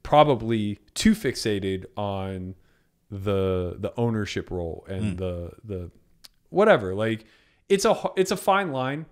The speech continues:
Speaker 1: dancing between friendship and, um, asking your friends to get shit done for you.
Speaker 2: Right.
Speaker 1: You know what I mean? But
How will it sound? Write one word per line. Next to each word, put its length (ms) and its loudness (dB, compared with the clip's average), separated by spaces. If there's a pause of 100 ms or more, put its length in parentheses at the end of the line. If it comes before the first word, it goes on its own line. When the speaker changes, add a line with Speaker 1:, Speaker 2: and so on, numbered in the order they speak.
(180)
Speaker 1:
dancing 460 -2
between 420 -2
friendship 640 -2
and, 540 -4 (480)
um, 560 0 (240)
asking 560 0 (960)
your 160 2
friends 340 -2
to 100 -2
get 160 -4
shit 180 -6
done 200 -2
for 140 -14
you. 140 -18 (200)
Speaker 2:
Right. 180 -4 (180)
Speaker 1:
You 80 -2
know 60 0
what 40 -2
I 40 -4
mean? 200 -2
But 420 0